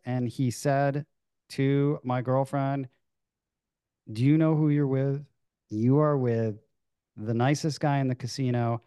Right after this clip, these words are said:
And then this is something that I'll never forget what he said. "He loses the same way he wins. He's always nice."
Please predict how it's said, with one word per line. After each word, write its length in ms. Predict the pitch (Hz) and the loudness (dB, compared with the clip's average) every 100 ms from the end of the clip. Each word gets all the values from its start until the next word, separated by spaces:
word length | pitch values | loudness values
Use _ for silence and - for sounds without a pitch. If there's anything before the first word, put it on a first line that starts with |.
| _ - | _ -12
And 200 | 104 101 | -8 -6
then 200 | 98 98 | -4 0
this 180 | 143 175 | 0 0
is 120 | 156 | 0
something 300 | 160 143 135 | 0 2 0
that 120 | 117 | -2
I'll 120 | 101 | -4
never 340 | 107 120 135 143 | -2 0 0 -2
forget 340 | - 123 117 | -4 -4 -2
what 120 | 113 107 | -2 -4
he 80 | |
said. 280 | 95 - - _ _ _ _ _ _ _ _ _ | -4 -6 -6 _ _ _ _ _ _ _ _ _
"He 580 | - 151 170 175 165 160 _ _ _ _ _ _ _ 123 | 2 4 6 6 2 -2 _ _ _ _ _ _ _ -4
loses 840 | 117 156 180 151 170 165 151 - _ _ _ | 4 6 6 4 2 2 0 -8 _ _ _
the 100 | 120 | -8
same 560 | - - 156 156 165 160 | -6 0 4 6 4 2
way 320 | 131 139 139 | 2 2 2
he 240 | 123 139 127 | -2 -4 -2
wins. 560 | 120 120 113 90 - _ _ _ _ | 0 0 -2 -6 -14 _ _ _ _
He's 380 | - 131 127 107 - - | -6 -2 0 -2 -8 -2
always 800 | 123 151 147 147 143 139 - - _ _ _ | 2 4 4 4 2 0 -6 -16 _ _ _
nice." 560 | 110 117 107 82 - | -2 0 0 -4 -10